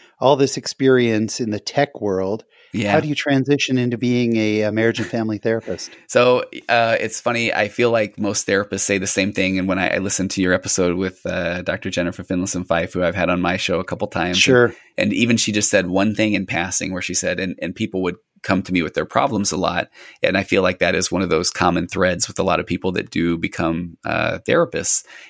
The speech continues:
Speaker 2: And so I did feel like even t-, when I was in software, I traveled everywhere. I had this really neat opportunity to go speak at trade shows, and I went in Russia and China and Japan and all throughout Europe. And,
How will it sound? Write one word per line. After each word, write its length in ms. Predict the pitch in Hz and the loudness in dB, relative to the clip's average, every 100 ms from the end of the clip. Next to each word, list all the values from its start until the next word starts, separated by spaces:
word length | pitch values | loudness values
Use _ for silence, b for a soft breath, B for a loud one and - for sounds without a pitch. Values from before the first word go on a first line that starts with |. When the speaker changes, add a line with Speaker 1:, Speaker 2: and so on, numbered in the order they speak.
| - | -2
Speaker 2:
And 180 | 95 98 | 0 2
so 340 | 95 98 90 | 2 2 2
I 100 | 92 | 0
did 320 | 92 104 120 120 | -2 0 0 0
feel 320 | 110 107 98 | 0 0 2
like 460 | 87 85 - - _ - | 0 -2 -6 -14 _ -2
even 360 | 104 104 98 | 2 2 0
t-, 100 | - | -4
when 200 | - 95 | -2 0
I 40 | 92 | 0
was 160 | 92 | 0
in 160 | 95 87 | 0 0
software, 540 | - 104 117 90 82 | 2 2 2 -2 0
I 60 | 82 | -2
traveled 520 | - 117 117 90 - - | 0 2 2 0 -4 -4
everywhere. 420 | 92 85 82 78 82 | -2 0 0 2 0
I 20 | |
had 120 | 95 | 0
this 180 | 90 - | -2 0
really 240 | 92 85 | 2 2
neat 300 | 82 82 - - | 2 0 0 -6
opportunity 540 | 82 87 92 87 85 | -4 -4 0 2 0
to 240 | - 85 | 0 -2
go 220 | 78 85 - | 0 0 0
speak 320 | - 85 73 | 0 -2 -2
at 180 | 71 - | -4 -4
trade 260 | 85 80 | -4 -2
shows, 380 | - 82 73 - | 0 0 0 -4
and 160 | 85 - B B - | -6 -8 B B -4
I 140 | 90 | 0
went 140 | 90 85 | 0 0
in 100 | 82 | 0
Russia 380 | 90 - 90 | 0 2 2
and 220 | 87 80 - | 2 0 -2
China 360 | - 85 85 | -2 0 0
and 200 | 80 82 | 0 -2
Japan 560 | - - 85 85 82 80 | -6 -8 -2 0 0 -2
and 200 | 80 - | -6 0
all 140 | - | 2
throughout 320 | 85 87 85 78 | 2 0 0 0
Europe. 320 | 85 82 - | 2 2 0
And, 160 | 76 | -4